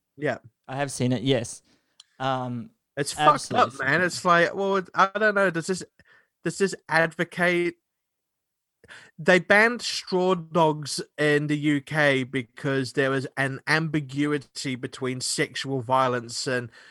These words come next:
Speaker 1: women might get into it. You ju-, just gotta have enough time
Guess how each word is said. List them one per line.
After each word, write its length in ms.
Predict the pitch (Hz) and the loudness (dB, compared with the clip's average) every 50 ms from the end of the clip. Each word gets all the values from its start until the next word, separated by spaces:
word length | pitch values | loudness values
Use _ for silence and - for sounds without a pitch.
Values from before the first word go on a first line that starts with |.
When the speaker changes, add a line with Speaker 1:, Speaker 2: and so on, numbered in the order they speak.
| - - _ _ _ _ _ _ _ _ _ - | -20 -20 _ _ _ _ _ _ _ _ _ -14
Speaker 1:
women 720 | 160 143 127 127 143 143 139 139 131 131 135 131 127 131 | -12 -8 -2 0 0 2 2 0 -2 -4 -4 -4 -4 -2
might 340 | 135 139 135 127 - 143 120 | 0 0 0 -2 -4 -8 -6
get 180 | 139 135 - | -6 -6 -4
into 500 | - 135 139 143 135 131 - 147 131 120 | -4 -4 -4 -4 -4 -6 -4 -4 -4 -2
it. 140 | 120 123 120 | -2 -4 -4
You 120 | 127 135 123 | -6 -6 -6
ju-, 280 | - - 135 123 117 - | -4 -4 -4 -4 -6 -10
just 280 | - 127 120 - - - | -12 -12 -12 -12 -8 -4
gotta 300 | - 147 135 135 135 - - | -2 0 0 -2 -4 -6 -6
have 200 | 127 135 135 127 | -4 -4 -2 -2
enough 400 | 139 143 143 156 151 139 - _ _ - | -2 -4 -2 0 -2 -2 -2 _ _ -16
time 480 | - - 147 143 139 135 131 127 123 117 | -10 -4 -2 0 0 0 0 -2 -6 -10